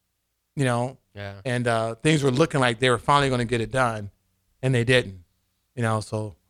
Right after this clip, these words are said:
Speaker 1: I, I feel for 'em.
Speaker 2: It's tough, and,
Speaker 1: And,
Speaker 2: and,
Speaker 1: and their
Speaker 2: and
Speaker 1: history, of course. You know.
Speaker 2: Yeah, yeah, absolutely,
Speaker 1: Yeah.
Speaker 2: especially in the nineties there with Jim
Speaker 1: Oh,
Speaker 2: Kelly,
Speaker 1: man.
Speaker 2: not
Speaker 1: Three of
Speaker 2: cracking
Speaker 1: 'em.
Speaker 2: across
Speaker 1: Three
Speaker 2: the
Speaker 1: of 'em.
Speaker 2: line, yeah.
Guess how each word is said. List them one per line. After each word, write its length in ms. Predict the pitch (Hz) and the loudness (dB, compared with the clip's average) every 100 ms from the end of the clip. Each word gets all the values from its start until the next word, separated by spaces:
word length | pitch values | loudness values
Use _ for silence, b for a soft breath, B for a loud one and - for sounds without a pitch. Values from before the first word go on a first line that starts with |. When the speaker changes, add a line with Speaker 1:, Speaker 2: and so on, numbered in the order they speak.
| _ _ _ - - - _ _ - | _ _ _ -20 -20 -20 _ _ 0
Speaker 1:
I, 180 | 135 | 2
I 20 | 143 | 4
feel 220 | 156 131 | 4 0
for 240 | - 104 | 0 -8
'em. 80 | 98 - | -8 -2
Speaker 2:
It's 180 | 160 - | -2 4
tough, 220 | 202 165 | 6 6
and, 180 | 143 143 | 4 4
Speaker 1:
And, 140 | 139 | 4
Speaker 2:
and, 80 | 139 | 4
Speaker 1:
and 80 | 151 | 4
their 100 | 156 | 6
Speaker 2:
and 80 | 156 | 4
Speaker 1:
history, 280 | 160 139 | 2 0
of 120 | 113 - | -4 -4
course. 340 | 113 104 - | -8 -8 -10
You 80 | 101 | 0
know. 60 | |
Speaker 2:
Yeah, 240 | 143 131 110 | 6 6 6
yeah, 220 | 123 123 | 4 2
absolutely, 500 | 117 120 117 110 110 | 0 -4 -6 -4 -4
Speaker 1:
Yeah. 40 | 101 | -4
Speaker 2:
especially 340 | - 117 - | -2 -2 0
in 60 | 113 | 0
the 60 | |
nineties 360 | 110 117 120 107 | 2 0 0 0
there 180 | 123 117 | 0 -2
with 180 | 107 - | -4 -4
Jim 180 | 127 | -6
Speaker 1:
Oh, 20 | 110 | -4
Speaker 2:
Kelly, 360 | 127 113 117 | -2 -2 -2
Speaker 1:
man. 100 | 110 | -6
Speaker 2:
not 80 | 110 | 2
Speaker 1:
Three 160 | 170 220 | 4 6
of 140 | 170 | 6
Speaker 2:
cracking 140 | 120 117 | 2 -6
Speaker 1:
'em. 40 | |
Speaker 2:
across 220 | 107 120 113 | -8 -6 0
Speaker 1:
Three 140 | 185 | 2
Speaker 2:
the 60 | 147 | 2
Speaker 1:
of 60 | 113 | 0
'em. 60 | |
Speaker 2:
line, 100 | 110 | -8
yeah. 360 | 104 107 110 107 | -10 -8 -8 -10